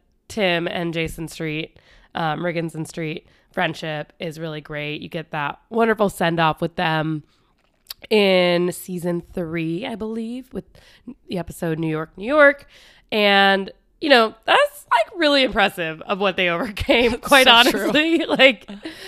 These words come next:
Speaker 1: started out real rough. Um, you know, Tim getting with Lila behind
Speaker 2: After
Speaker 1: Jason's
Speaker 2: <laughs>
Speaker 1: back after he was paralyzed. But the fact that they made it through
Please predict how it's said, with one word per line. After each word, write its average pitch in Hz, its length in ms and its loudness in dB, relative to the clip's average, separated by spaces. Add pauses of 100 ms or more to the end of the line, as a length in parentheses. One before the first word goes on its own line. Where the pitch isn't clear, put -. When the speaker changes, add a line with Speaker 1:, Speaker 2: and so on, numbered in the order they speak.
(180)
Speaker 1:
started 381 340 -2 (140)
out 370 180 2
real 220 400 4
rough. 208 460 -2 (1500)
Um, 190 840 0
you 220 100 -12
know, 175 300 -12 (340)
Tim 180 240 -10
getting 180 220 -12
with 180 160 -14
Lila 160 400 -12 (520)
behind 180 320 -4
Speaker 2:
After 190 100 -4
Speaker 1:
Jason's 220 420 -4
Speaker 2:
<laughs> - 0 -
Speaker 1:
back 320 300 8
after 302 300 2
he 285 140 2
was 277 180 -2
paralyzed. 254 680 6
But 277 400 4 (340)
the 208 120 -6
fact 208 340 0
that 269 60 -8
they 294 140 -2
made 262 240 0
it 254 200 -4
through 220 560 -2